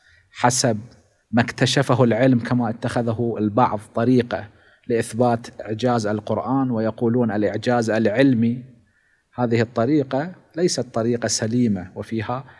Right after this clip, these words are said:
إشكالات، لأنه قد يكتشف العلم شيئا ثم يتبين خطأ هذا الاكتشاف، فتطبيق هذا ال-، آه، الاكتشاف على الآيات القرآنية أو بالعكس، هذا يولد،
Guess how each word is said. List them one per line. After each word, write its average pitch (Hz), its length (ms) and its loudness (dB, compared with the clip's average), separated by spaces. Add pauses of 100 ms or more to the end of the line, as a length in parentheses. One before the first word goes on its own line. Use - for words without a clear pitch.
(200)
إشكالات، 120 600 0
لأنه 101 280 -2
قد 127 240 -4
يكتشف 110 460 -2
العلم 110 360 0
شيئا 143 440 -2 (420)
ثم 147 200 0
يتبين 131 520 2
خطأ - 540 0
هذا 101 140 -4
الاكتشاف، 98 600 -10
فتطبيق 120 720 -2 (640)
هذا 113 240 2
ال-، 98 220 -4 (920)
آه، 85 300 -6
الاكتشاف 107 680 -2
على 120 140 -2
الآيات 117 460 0
القرآنية 113 600 -4
أو 120 140 -2
بالعكس، 117 580 -2
هذا 120 160 0
يولد، 127 600 2